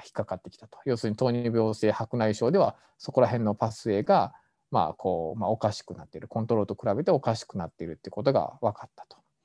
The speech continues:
で、えーと、あと、この結局、さっきも言ったように、そのオルガネラが最初に分解されていくにあたって、このディーエヌエース、ディーエヌエーを分解する酵素っていうのが、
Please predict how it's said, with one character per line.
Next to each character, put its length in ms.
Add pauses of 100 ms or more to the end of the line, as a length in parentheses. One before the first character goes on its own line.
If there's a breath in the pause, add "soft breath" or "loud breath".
(380 soft breath)
で、 360
え 40
ー 20
と、 600 (1000)
あ 100
と、 400
こ 120
の 200
結 160
局、 420 (380 soft breath)
さ 120
っ 60
き 80
も 60
言 80
っ 20
た 100
よ 60
う 20
に、 80
そ 120
の 280
オ 60
ル 80
ガ 80
ネ 100
ラ 120
が 100
最 160
初 100
に 80
分 240
解 180
さ 120
れ 100
て 120
い 80
く 380 (540)
に 140
あ 80
た 120
っ 80
て、 340 (220 soft breath)
こ 120
の 80
デ 100
ィ 40
ー 40
エ 40
ヌ 80
エ 180
ー 40
ス、 220 (440)
デ 100
ィ 40
ー 20
エ 40
ヌ 80
エ 100
ー 20
を 40
分 200
解 180
す 100
る 80
酵 280
素 140
っ 40
て 160
い 40
う 20
の 140
が、 280